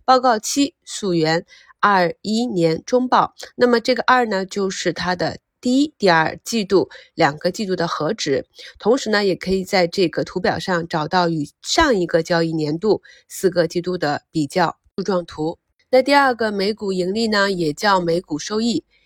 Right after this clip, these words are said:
英文就是E P S，又称每股税后利润、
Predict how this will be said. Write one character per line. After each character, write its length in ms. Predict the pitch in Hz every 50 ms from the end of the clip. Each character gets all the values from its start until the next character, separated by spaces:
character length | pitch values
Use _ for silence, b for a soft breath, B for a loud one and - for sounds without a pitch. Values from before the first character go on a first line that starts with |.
| _ _
英 160 | - 240 277 285
文 180 | 247 220 220
就 160 | 208 220 214
是 280 | 214 - - 180 - -
E 320 | - 233 240 233 240 233 -
P 340 | - - - 220 214 214 202
S， 500 | - - 208 175 151 156 - - - - _ B B B B B B B
又 180 | - 277 254 240
称 240 | - 226 240 240
每 340 | 240 214 190 180 170 175 214
股 320 | 233 - - 190 165 - -
税 320 | - - - 196 190 170 165
后 340 | - - - 180 165 - -
利 120 | - 190
润、 340 | 190 185 196 190 180 170 -